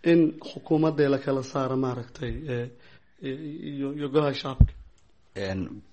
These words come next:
Speaker 2: Ra-iisul Wasaare Xamse laftigiisa horta xildhibaan ah,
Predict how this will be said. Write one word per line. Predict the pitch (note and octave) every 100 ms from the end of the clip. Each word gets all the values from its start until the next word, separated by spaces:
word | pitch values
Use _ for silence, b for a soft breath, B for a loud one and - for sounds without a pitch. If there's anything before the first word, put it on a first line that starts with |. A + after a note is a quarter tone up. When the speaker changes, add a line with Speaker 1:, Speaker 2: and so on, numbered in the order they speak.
| - - -
Speaker 2:
Ra-iisul | - - F#2+
Wasaare | G2 F#2+
Xamse | A#2+ A2+ G2
laftigiisa | G#2+ - F#2+ F2
horta | E2+ -
xildhibaan | - F#2 F2 E2+
ah, | D2+